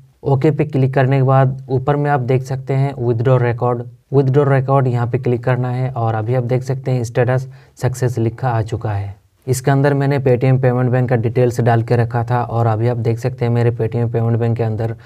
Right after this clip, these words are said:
उसके अंदर से मैंने पाँच सौ रुपया विथड्रॉ किया था और इसके अंदर चार सौ नब्बे रुपया रिसीव हुआ है। तो अगर आप पाँच सौ रुपया विथड्रॉ करते हैं तो दस रुपया चार्ज कटेगा। इस ऐप का लिंक आपको नीचे डिस्क्रिप्शन बॉक्स में मिल जाएंगे, आप वहाँ पर क्लिक करके डाउनलोड कर लीजिए।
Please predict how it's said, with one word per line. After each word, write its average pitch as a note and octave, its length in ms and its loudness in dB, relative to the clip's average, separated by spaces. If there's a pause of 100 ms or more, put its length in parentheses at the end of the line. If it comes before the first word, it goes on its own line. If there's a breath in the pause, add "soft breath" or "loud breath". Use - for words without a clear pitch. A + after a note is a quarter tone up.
(220 loud breath)
उसके A#2+ 200 -4
अंदर C#3 180 2
से C3+ 160 -2
मैंने C3+ 240 4
पाँच C3 220 0
सौ B2+ 120 -4
रुपया B2+ 260 2
विथड्रॉ B2+ 380 2
किया B2 180 -2
था B2+ 140 -2
और B2 80 0
इसके A#2 200 -4
अंदर A#2+ 240 0
चार A2+ 260 -2
सौ A#2 160 -4
नब्बे A2 300 0
रुपया A#2+ 260 2
रिसीव A2+ 300 -2
हुआ A2+ 180 -2
है। A#2+ 180 -6 (240 loud breath)
तो C3 60 4
अगर B2 220 4
आप D#3 140 0
पाँच C3+ 160 0
सौ D3 100 -2
रुपया C#3 260 0
विथड्रॉ C3+ 360 2
करते C3 280 0
हैं C3+ 220 2
तो B2 120 0
दस A#2 240 0
रुपया B2 280 0
चार्ज A#2 340 0
कटेगा। A#2 540 0
इस C3+ 160 -4
ऐप C3+ 120 -4
का C#3 120 -2
लिंक C3+ 220 2
आपको C3+ 220 -2
नीचे A#2+ 360 2
डिस्क्रिप्शन C3+ 580 -2
बॉक्स C3 260 -4
में C3 80 -4
मिल B2+ 180 -2
जाएंगे, B2+ 260 -2
आप B2 180 -4
वहाँ A#2+ 140 -6
पर A#2+ 100 -2
क्लिक A#2 240 -4
करके A#2+ 220 -2
डाउनलोड A#2 360 -2
कर A#2 160 -2
लीजिए। A#2 420 -2